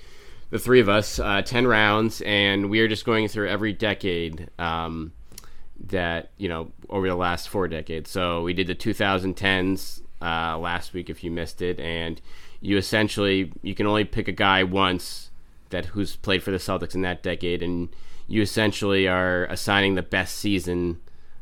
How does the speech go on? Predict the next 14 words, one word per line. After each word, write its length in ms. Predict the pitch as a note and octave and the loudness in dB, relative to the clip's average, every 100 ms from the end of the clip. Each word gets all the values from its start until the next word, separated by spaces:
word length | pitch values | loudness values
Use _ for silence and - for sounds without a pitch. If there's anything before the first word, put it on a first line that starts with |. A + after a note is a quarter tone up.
| - | -6
a 80 | F2+ | -4
player 400 | - G2 F#2 F2 | 0 2 2 2
has 140 | E2+ | 0
had 200 | F#2 F2+ | 2 2
in 60 | E2+ | 0
that 220 | E2 D#2+ | -2 -4
decade. 600 | F2 D#2 - D#2+ D#2+ C#2+ | -4 -4 -4 -4 -4 -6
Um, 500 | C2 D#2 D#2 D#2 D2 - | -6 -4 -4 -4 -6 -10
so 200 | - F2 | -6 -4
in 100 | F2 | 0
this, 180 | F2+ - | -2 -2
for 160 | F2+ F2 | -2 -2
instance, 320 | E2+ F2 - | -2 -6 -6
for 180 | F2 | -6